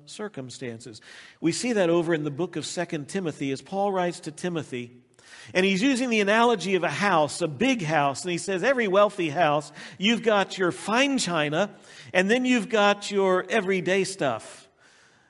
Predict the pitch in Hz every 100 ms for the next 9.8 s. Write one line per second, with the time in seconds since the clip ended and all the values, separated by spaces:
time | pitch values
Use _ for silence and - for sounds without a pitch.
0 | _ _ _ _ 151 175 175 160 175 190
1 | 208 175 175 160 170 170 170 170 165 151
2 | 151 175 170 156 175 - 151 147 156 170
3 | 175 156 - 190 175 165 170 151 147 143
4 | 156 143 139 160 170 156 151 147 139 143
5 | 139 131 123 123 131 135 143 143 139 139
6 | 135 131 143 110 - - - - - _
7 | _ _ _ _ _ _ _ 208 226 214
8 | 233 233 226 180 214 196 247 226 240 220
9 | 185 - 220 170 - 254 233 208